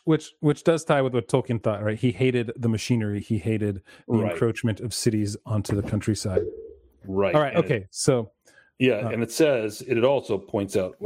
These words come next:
Speaker 2: um, that they, um, it says,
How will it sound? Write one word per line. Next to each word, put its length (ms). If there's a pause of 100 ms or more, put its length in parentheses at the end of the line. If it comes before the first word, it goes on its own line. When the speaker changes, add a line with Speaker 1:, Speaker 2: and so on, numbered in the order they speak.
(160)
Speaker 2:
um, 240
that 240
they, 420 (440)
um, 480 (680)
it 100
says, 400